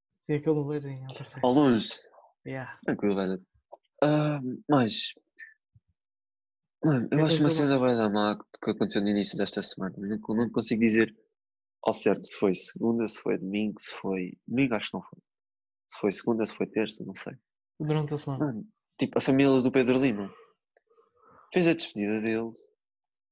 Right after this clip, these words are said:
Speaker 2: em Cascais, mano, no hipódromo de Cascais.
Speaker 1: Ia,
Speaker 2: Mano,
Speaker 1: no
Speaker 2: de acordo.
Speaker 1: hipódromo, a sério?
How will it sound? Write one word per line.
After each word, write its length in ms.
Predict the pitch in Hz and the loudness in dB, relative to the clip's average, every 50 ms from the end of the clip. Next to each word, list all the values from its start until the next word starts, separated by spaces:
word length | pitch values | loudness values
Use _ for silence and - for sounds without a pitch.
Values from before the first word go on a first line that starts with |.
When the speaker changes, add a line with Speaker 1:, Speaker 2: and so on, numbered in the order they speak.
| _ - | _ -8
Speaker 2:
em 80 | 120 113 | -6 -2
Cascais, 420 | - 139 139 - - 185 175 156 123 | -2 -2 -2 2 2 2 2 2 0
mano, 120 | 113 101 | -2 -2
no 40 | 104 | -2
hipódromo 360 | 107 107 117 113 110 110 110 | 0 2 2 2 2 2 -2
de 60 | 107 - | -4 -4
Cascais. 480 | 135 - - 156 139 131 - - - _ _ _ _ _ _ _ _ _ _ _ _ _ _ _ _ _ _ _ _ _ _ _ _ _ - | -4 -2 0 -2 -2 -2 -4 -10 -16 _ _ _ _ _ _ _ _ _ _ _ _ _ _ _ _ _ _ _ _ _ _ _ _ _ -2
Speaker 1:
Ia, 60 | - - | -2 -2
Speaker 2:
Mano, 60 | 180 | -2
Speaker 1:
no 60 | 147 151 | 0 -2
Speaker 2:
de 60 | 196 | -2
acordo. 260 | 190 160 - 190 226 | -2 -2 -2 0 0
Speaker 1:
hipódromo, 280 | 226 160 151 147 147 151 | 0 0 -4 -6 -6 -8
a 20 | |
sério? 400 | 147 - - 220 202 165 147 135 | -10 -10 -12 -12 -12 -12 -14 -14